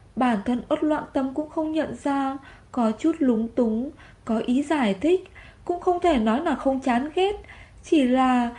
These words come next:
không chán ghét như ngày trước thôi. Dù sao, lần trước ở trường đua ngựa, anh cũng đã cứu tôi,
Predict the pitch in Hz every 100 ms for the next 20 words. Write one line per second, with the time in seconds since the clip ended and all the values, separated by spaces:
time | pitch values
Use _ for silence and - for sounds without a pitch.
0 | - - 269 262 262 233 262 349 339 285
1 | 277 262 202 339 349 311 311 311 311 -
2 | - - - 208 254 226 196 - 269 269
3 | 269 - - - 285 247 381 415 302 -
4 | 285 240 320 320 320 269 - - - -
5 | 247 233 277 262 277 277 262 302 320 302
6 | 294